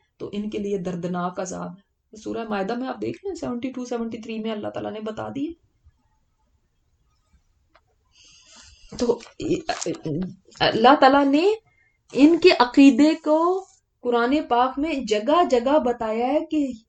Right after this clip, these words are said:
ईसा इब्ने मरियम खुद क्या कह के गए, ईसा बिन मरियम की खुद के क्या इस बारे के अंदर, अ, उ-, उ-, उनकी बात थी, उनका पैगाम क्या था, क्या वो भी यही कह के गए थे जो तुम करने लग गए बाद में?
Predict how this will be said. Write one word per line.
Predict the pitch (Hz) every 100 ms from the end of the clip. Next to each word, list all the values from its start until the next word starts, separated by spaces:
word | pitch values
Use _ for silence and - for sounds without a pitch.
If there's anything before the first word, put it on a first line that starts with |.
| 214
ईसा | 233 254 302
इब्ने | 269 208 240 254
मरियम | 202 196 214 262 311
खुद | 320 _ - 294 302 330
क्या | 285 269
कह | 277 277
के | 277 277
गए, | 233 233 214 185 _ _ _ -
ईसा | 247 285 294 294 285 220
बिन | 277 254
मरियम | 220 214 262 311 311
की | 339 339
खुद | - 277
के | - 330
क्या | - 269 247 330
इस | 370 277
बारे | 277 240 233 277
के | 269
अंदर, | 269 247 285 - _ - _ _ -
अ, | 226 -
उ-, | 233
उ-, | - 233
उनकी | 254 269 294 285 -
बात | 190 208 226 226
थी, | 294
उनका | 311 254 392
पैगाम | 403 233 202 208 285 381
क्या | 381 320
था, | - 208 175 _ _ _ _ _
क्या | 247 247 302
वो | 190 220
भी | 233
यही | 480 320 294 349
कह | 339
के | 294 359
गए | 226 214
थे | 226 466 480 _ _
जो | 269
तुम | 311 339 339
करने | 302 285 320 311 -
लग | 254 254 240
गए | 285 294
बाद | 226 226 226
में? | 254